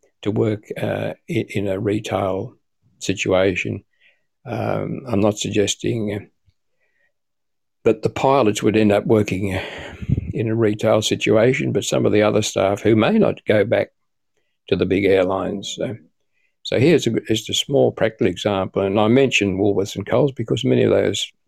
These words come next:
those, uh, shops do employ people with disabilities.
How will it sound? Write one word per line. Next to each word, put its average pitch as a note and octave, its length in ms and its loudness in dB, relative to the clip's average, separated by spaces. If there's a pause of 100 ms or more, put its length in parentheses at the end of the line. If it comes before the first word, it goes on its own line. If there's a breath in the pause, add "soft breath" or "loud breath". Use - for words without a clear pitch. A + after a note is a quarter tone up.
(160)
those, - 280 -4 (100)
uh, - 60 -10 (600 soft breath)
shops - 360 0
do G#2 180 2
employ G2 360 0
people G2+ 240 0
with G#2 100 -6
disabilities. A2 640 -2